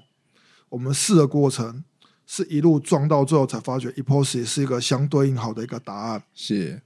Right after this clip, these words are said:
Speaker 1: 但每个胶都有它自己的问题，所以真的在用这个所谓的环氧树脂，它干得好慢，
Speaker 2: 嗯。
Speaker 1: 它非常容易受潮，
Speaker 2: 是。
Speaker 1: 所以我们在现场场贮的过程当中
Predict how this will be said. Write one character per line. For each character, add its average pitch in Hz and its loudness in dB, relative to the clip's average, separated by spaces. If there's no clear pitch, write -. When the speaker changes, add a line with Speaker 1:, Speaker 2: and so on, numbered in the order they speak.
Speaker 1:
但 139 -4
每 135 -6
个 139 0
胶 156 4
都 147 4
有 131 4
它 131 2
自 135 0
己 120 2
的 107 -8
问 120 0
题， 123 -16
所 170 2
以 127 0
真 180 4
的 170 8
在 165 4
用 170 6
这 156 4
个 143 4
所 135 0
谓 143 6
的 143 2
环 135 0
氧 123 -4
树 135 0
脂， - -8
它 - -16
干 151 -2
得 151 2
好 120 -4
慢， 107 -2
Speaker 2:
嗯。 101 -6
Speaker 1:
它 92 -6
非 180 2
常 151 4
容 131 2
易 151 8
受 127 2
潮， - -8
Speaker 2:
是。 - -4
Speaker 1:
所 135 0
以 160 4
我 135 -4
们 127 -4
在 151 4
现 170 4
场 123 -2
场 113 -2
贮 139 0
的 120 -2
过 143 4
程 120 -4
当 123 -6
中 135 -2